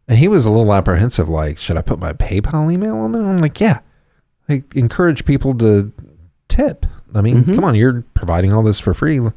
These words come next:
Speaker 1: and we're getting, like, ten dollar, twenty dollar, twenty-five dollar. Like,
Speaker 2: Right
Speaker 1: people,
Speaker 2: on.
Speaker 1: yeah, it's weird."
Speaker 2: Right on.
Speaker 1: And,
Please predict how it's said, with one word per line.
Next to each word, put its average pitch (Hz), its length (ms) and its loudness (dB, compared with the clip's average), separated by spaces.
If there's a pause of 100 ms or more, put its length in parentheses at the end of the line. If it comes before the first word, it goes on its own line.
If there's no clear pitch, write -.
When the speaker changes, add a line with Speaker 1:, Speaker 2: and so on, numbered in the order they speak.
(640)
Speaker 1:
and 101 420 0
we're 120 100 4
getting, 123 340 0
like, 110 260 0 (240)
ten 90 260 0
dollar, 110 320 0
twenty 98 360 0
dollar, 107 360 2
twenty-five 95 420 0
dollar. 104 440 0 (240)
Like, 80 280 -2 (160)
Speaker 2:
Right 185 160 2
Speaker 1:
people, - 180 2
Speaker 2:
on. 311 380 -2
Speaker 1:
yeah, 139 240 0
it's - 180 -8
weird." 120 320 0 (460)
Speaker 2:
Right 240 240 -4
on. 85 380 -6 (180)
Speaker 1:
And, 127 360 -2